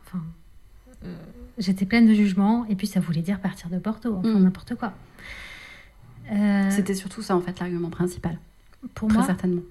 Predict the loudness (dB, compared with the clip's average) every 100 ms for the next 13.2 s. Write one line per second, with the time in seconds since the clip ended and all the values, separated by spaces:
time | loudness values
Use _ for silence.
0 | -4 0 0 2 2 2 2 -4 -6 -4
1 | -4 -2 0 4 4 4 4 2 -2 -6
2 | -16 -10 -2 0 2 2 0 -2 -2 -2
3 | -2 -2 2 2 4 2 -2 -8 -6 -4
4 | -2 2 2 2 0 0 0 0 0 0
5 | 0 0 2 4 4 4 0 -2 2 4
6 | 6 4 0 -10 -10 -6 -6 -4 -6 -4
7 | -2 2 4 4 2 0 0 -2 0 0
8 | 0 0 -4 -4 -12 _ -4 -2 0 -2
9 | -2 -8 -2 0 0 -2 -6 -6 -6 -2
10 | -2 0 0 0 4 4 6 4 4 2
11 | -2 0 0 0 -2 -2 -4 -10 -6 -6
12 | -2 0 0 0 -2 0 0 -2 -6 -14
13 | -14 -14